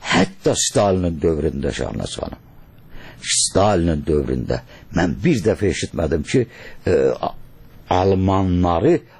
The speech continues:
alman faşizmi ilə bərabərləşdirsinlər. Stalin dövründə alman faşistləri dedilər, alman xalqı yox. Almanlar ümumiləşdirilmirdi.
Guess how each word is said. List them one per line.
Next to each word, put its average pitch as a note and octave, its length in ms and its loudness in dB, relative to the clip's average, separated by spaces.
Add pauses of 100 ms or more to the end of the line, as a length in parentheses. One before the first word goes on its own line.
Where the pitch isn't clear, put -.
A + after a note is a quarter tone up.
(140)
alman F2+ 400 2
faşizmi C2 560 -4
ilə F#2+ 220 0 (540)
bərabərləşdirsinlər. B1+ 1040 -2 (420)
Stalin G#2 380 2
dövründə D#2+ 480 0 (500)
alman D2+ 480 2
faşistləri C#2 640 -4
dedilər, C2 320 -2
alman F2 480 4
xalqı D#2+ 480 0
yox. B2 220 2 (1120)
Almanlar F#2 800 2
ümumiləşdirilmirdi. G2 1120 0